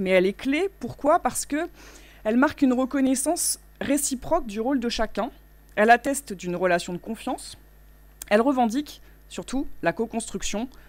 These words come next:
comme base de la relation partenariale entre l'État et le monde associatif, représenté en deux mille un par la C P C A, aujourd'hui mouvement associatif. Plusieurs choses que je voulais, euh, vous dire.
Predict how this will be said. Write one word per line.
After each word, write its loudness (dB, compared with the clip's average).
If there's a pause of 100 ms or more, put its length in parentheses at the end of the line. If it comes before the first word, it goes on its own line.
(120)
comme 2
base 6
de -2
la 6
relation 0
partenariale 0 (400)
entre 2
l'État 2
et 4
le 4
monde 0
associatif, 0 (200)
représenté 0 (120)
en 2
deux 0
mille 0
un 0
par 2
la 2
C -6
P -8
C -4
A, 2 (360)
aujourd'hui -2 (160)
mouvement -2
associatif. -2 (1800)
Plusieurs 4
choses 0
que 0
je 0
voulais, 2
euh, 0
vous -6
dire. 0